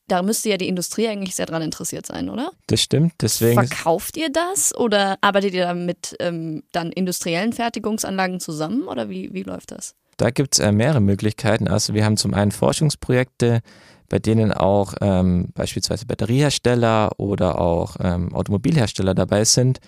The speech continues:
Speaker 2: beziehungsweise auch andere Anwender. Und die andere Möglichkeit ist auch, dass wir, ähm, Industrieprojekte durchführen, also wirklich bilaterale Projekte mit Industriepartnern, die auf uns zukommen. „Wir haben da eine Fragestellung, ähm, könnt ihr die mal untersuchen oder können wir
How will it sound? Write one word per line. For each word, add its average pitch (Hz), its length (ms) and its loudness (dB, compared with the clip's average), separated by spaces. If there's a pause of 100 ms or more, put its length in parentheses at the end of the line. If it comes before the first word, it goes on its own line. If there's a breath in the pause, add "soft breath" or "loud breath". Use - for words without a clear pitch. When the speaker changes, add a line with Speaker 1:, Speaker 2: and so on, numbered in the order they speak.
(380 loud breath)
Speaker 2:
beziehungsweise 95 380 0
auch 90 160 -2
andere 92 400 2
Anwender. 120 500 4 (280)
Und 101 180 4
die - 60 2
andere 117 200 4
Möglichkeit 110 560 0
ist - 160 -2
auch, 110 200 2
dass - 280 -2
wir, 98 400 2 (420 loud breath)
ähm, 98 160 2
Industrieprojekte 110 800 0
durchführen, 95 440 0
also 95 220 -2
wirklich 104 320 -2
bilaterale 104 760 2
Projekte 113 840 0
mit 110 160 -2
Industriepartnern, 107 880 0
die 95 140 -2
auf - 100 -6
uns 101 160 -2
zukommen. 113 520 0
„Wir 104 120 0
haben 98 180 2
da 98 80 0
eine - 120 -2
Fragestellung, 113 800 2 (480 loud breath)
ähm, 95 400 4
könnt 107 180 2
ihr 101 60 2
die 101 140 0
mal 95 100 4
untersuchen 139 800 2 (140)
oder 98 400 2
können 101 320 0
wir 101 160 4